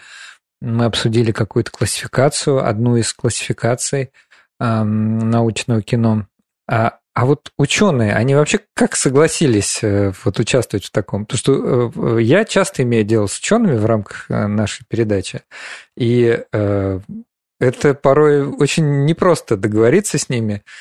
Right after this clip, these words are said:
чтобы они согласились там по радио выйти в эфир. А тут же это надо перед камерой стоять. Тут гораздо, по-моему, порог входа выше.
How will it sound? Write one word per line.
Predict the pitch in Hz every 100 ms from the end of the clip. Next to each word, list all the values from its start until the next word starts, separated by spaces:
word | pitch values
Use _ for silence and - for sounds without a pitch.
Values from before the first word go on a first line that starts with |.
| - _
чтобы | - - 123 120
они | 120 151 175
согласились | - 113 117 113 180 175 139 -
там | 117 104 98
по | - 104
радио | 127 165 139 127
выйти | 123 120 - 113
в | 107
эфир. | - 104 101 - - -
А | 107
тут | 110 165
же | 139 131
это | 123 120
надо | 120 123 110 107 104 101 101 - _ -
перед | 113 104
камерой | - 147 151 123
стоять. | - 120 110 101 - - -
Тут | 110 - _ _ _ _ _
гораздо, | 117 110 120 117 107
по-моему, | 110 127 120 107
порог | - 113 107
входа | - - 107 101
выше. | 98 -